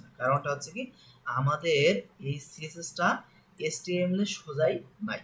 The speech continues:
এইচটিএমএল এর সাথে নাই। এটা কোথায় আছে? একটা ফোল্ডারের ভিতরে ঢুকে গেছে। তো যেহেতু এটা ফোল্ডারের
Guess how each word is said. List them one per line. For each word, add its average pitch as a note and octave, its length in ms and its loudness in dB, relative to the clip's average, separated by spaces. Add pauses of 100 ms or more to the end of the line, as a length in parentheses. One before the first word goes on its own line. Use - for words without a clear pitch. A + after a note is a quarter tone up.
(180)
এইচটিএমএল D#3 480 -8
এর E3+ 60 -4 (100)
সাথে - 280 -4 (400)
নাই। A#2+ 100 -2 (400)
এটা D#3+ 120 -8 (120)
কোথায় F#3 320 2
আছে? F#3+ 140 -4 (120)
একটা - 220 -14
ফোল্ডারের D#3 580 0
ভিতরে F3 360 2
ঢুকে A#2 240 -2
গেছে। - 180 -16 (340)
তো - 40 -20 (100)
যেহেতু E3+ 280 -4
এটা G3 200 -6
ফোল্ডারের F3 440 -2